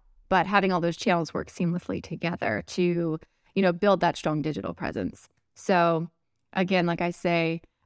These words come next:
um, build awareness online, build trust. And, um, so yeah, my superpower is helping you build a strong digital presence online,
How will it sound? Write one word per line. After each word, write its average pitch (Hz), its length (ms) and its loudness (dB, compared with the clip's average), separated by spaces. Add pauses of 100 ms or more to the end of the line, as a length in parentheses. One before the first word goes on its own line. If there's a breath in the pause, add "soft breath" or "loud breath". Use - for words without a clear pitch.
(100)
um, 160 340 -2
build 185 220 0
awareness 175 440 0
online, 175 340 0
build 170 180 -2
trust. - 640 -2 (180)
And, 160 640 -4 (260)
um, 156 560 -6 (240)
so - 160 -4
yeah, 196 120 2
my 175 120 2
superpower 175 460 0
is 170 140 -2
helping 190 300 -2
you 185 60 0
build 196 160 -2
a - 20 -6
strong 196 220 -2
digital 208 340 -2
presence 233 320 0
online, 220 480 2